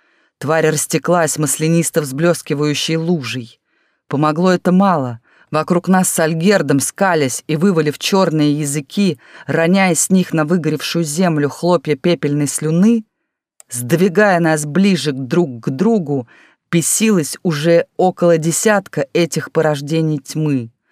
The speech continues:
Они отрезали нас от Герда Эрса и солдат. Моя магия рвалась наружу. Гвоздь в виске пульсировал все сильнее и сильнее. Сила внутри меня всколыхнулась серебряной волной.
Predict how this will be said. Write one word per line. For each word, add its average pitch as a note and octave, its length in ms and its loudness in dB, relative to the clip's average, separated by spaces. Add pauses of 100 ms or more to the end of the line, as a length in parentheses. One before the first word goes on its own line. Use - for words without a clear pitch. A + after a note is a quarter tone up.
(260)
Они D3+ 260 2
отрезали D#3+ 640 0
нас D3+ 260 0
от D3 140 0
Герда D3+ 520 0
Эрса E3 600 0
и E3 80 -2
солдат. D3 760 -2 (1000)
Моя D3+ 500 2
магия D#3+ 600 0
рвалась C#3 680 0
наружу. D#3 800 -2 (460)
Гвоздь E3 580 0
в C#3+ 60 -6
виске E3+ 560 -2
пульсировал E3 840 0
все E3 260 -4
сильнее F3+ 680 2
и - 160 -2
сильнее. F3 840 2 (440)
Сила G3 500 2
внутри E3+ 480 2
меня F#3 380 4
всколыхнулась E3 1000 2
серебряной F#3 800 2
волной. F#3 920 0